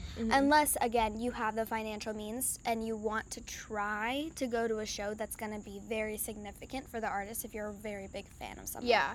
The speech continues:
Speaker 1: so there's things, and that kinda leads into, there's things like, obviously, you might wanna go to certain locations because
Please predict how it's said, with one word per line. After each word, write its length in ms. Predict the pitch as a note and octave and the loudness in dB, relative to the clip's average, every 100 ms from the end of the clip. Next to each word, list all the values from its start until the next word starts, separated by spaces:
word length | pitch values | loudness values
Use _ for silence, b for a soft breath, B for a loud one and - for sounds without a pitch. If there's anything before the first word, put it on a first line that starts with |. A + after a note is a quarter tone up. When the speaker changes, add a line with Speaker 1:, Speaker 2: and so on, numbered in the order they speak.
| C4+ | -6
Speaker 1:
so 540 | - B3 A#3 A3+ A3 - - - | 2 4 6 4 2 -2 -16 -14
there's 360 | A3+ B3 A#3+ A#3 | -4 2 2 2
things, 400 | - A#3+ B3 B3+ | 0 0 0 0
and 120 | A#3 | 2
that 160 | A#3 A3+ | 2 2
kinda 180 | C#4 C#4 | 2 0
leads 240 | A3 G#3+ | 0 0
into, 360 | A3 A3 B3 A3 | -4 -4 -2 0
there's 240 | G#3+ G#3 | 0 -4
things 300 | - A3+ A3+ | -2 -2 0
like, 180 | A#3 G#3 - B B B | -2 -4 -6 B B B
obviously, 440 | - A3+ A#3+ A#3 B3 | 0 2 2 0 -2
you 180 | A#3 A3+ | 0 2
might 180 | G#3+ | 2
wanna 200 | A3 A3 | 2 -2
go 200 | G#3+ G3+ | 0 0
to 80 | G3+ | -2
certain 280 | G3+ G#3 G#3 | -2 -2 -2
locations 560 | G3 - G#3 G#3 G#3+ G#3 | -4 -2 -2 -2 -4 -4
because 580 | G3+ - G#3 G3 G3 | -8 -4 -2 0 -2